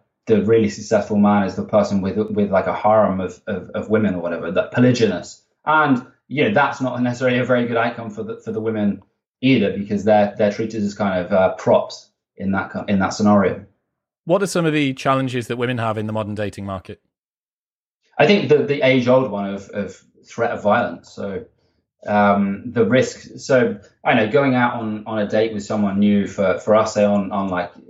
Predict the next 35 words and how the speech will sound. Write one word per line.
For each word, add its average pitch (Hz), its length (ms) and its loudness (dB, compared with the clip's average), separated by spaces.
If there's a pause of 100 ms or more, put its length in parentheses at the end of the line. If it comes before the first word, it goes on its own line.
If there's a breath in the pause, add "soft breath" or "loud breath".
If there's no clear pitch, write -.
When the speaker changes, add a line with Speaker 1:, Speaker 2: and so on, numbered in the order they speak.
(240)
Speaker 1:
an 107 100 -2
app 117 220 0
or 107 60 -4
something, 98 420 -4
uh, - 840 -12
we, 165 180 4
it 156 100 4
wouldn't 165 200 4
really 147 140 4
cross - 220 0
our 131 60 2
mind 123 340 0
that's, - 320 -10
that, 110 160 -2
like, 104 220 0 (480)
our 120 180 0
head 123 260 2
could 120 140 -2
end 113 140 -2
up 101 100 -6
on 110 100 -4
a 104 60 -2
stick - 280 -4
at 113 80 -4
the 104 80 -2
end 107 100 0
of 98 100 -2
the 104 80 0
night 110 260 0
or - 140 -2
something. 113 320 0
It's, 131 240 4
it's 147 160 -2
like 127 200 2
there's 120 340 0